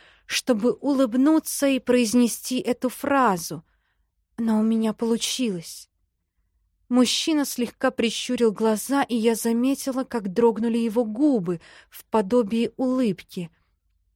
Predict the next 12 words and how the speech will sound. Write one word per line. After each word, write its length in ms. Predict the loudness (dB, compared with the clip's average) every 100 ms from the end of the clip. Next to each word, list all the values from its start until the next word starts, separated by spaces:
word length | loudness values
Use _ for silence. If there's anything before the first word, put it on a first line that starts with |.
| _ _
но 240 | 4 6 8
он 140 | 6
сдержался. 880 | 2 0 0 2 0 0 -4 -12 -12 _ _ _ _ _ _ _ _ _ _ _ _ _ _ _
На 160 | -2 0
светофоре 720 | 0 -4 -2 -4 -2 -2 0
загорелся 680 | 0 0 0 2 2 0 -2
зеленый, 600 | -2 -2 0 2 2 2
и 140 | 2 2
машина 580 | 2 0 -2 0 -2
тронулась 600 | 0 0 2 2 0 -2
с 200 | -4 -4
места. 560 | 0 0 -2 -8 -12 -20